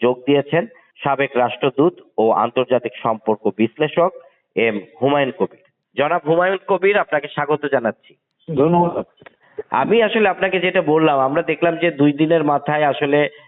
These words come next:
Speaker 1: বাংলাদেশের পরে এখন ভারত, আহ, বাংলাদেশের যে হাই কমিশনার ভারতে নিযুক্ত তাকে ডেকে পাঠিয়েছে। তো সব মিলিয়ে যে নতুন করে যে একটা উত্তেজনা দু দেশের সম্পর্কে, সেই উত্তেজনাটা কেন? আপনার কাছে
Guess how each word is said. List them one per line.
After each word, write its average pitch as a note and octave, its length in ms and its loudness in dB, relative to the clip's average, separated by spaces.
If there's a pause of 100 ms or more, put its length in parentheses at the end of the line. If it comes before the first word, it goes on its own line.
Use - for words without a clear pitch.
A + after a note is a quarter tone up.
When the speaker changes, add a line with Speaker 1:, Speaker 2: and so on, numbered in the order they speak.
(160)
Speaker 1:
বাংলাদেশের C3+ 560 0
পরে C#3+ 200 0
এখন C3+ 300 2
ভারত, A#2+ 280 2 (120)
আহ, A#2 160 0
বাংলাদেশের A#2+ 640 0
যে B2+ 60 0
হাই A2+ 160 0
কমিশনার A#2+ 540 0
ভারতে A2 380 0
নিযুক্ত A2 400 -2
তাকে G#2+ 400 -4 (460)
ডেকে B2 220 -2
পাঠিয়েছে। F#2+ 680 -6 (340)
তো D3+ 220 2 (240)
সব D3 160 2 (120)
মিলিয়ে F#3+ 300 2
যে D3 140 2
নতুন C#3 360 0
করে E3+ 160 2
যে D#3+ 80 -2
একটা D3+ 180 -2
উত্তেজনা D3+ 640 0
দু C3+ 80 -2
দেশের C3 280 -2
সম্পর্কে, B2+ 640 -2 (420)
সেই F3+ 100 0
উত্তেজনাটা E3+ 640 2
কেন? A2+ 320 0
আপনার A2 300 0
কাছে - 240 -4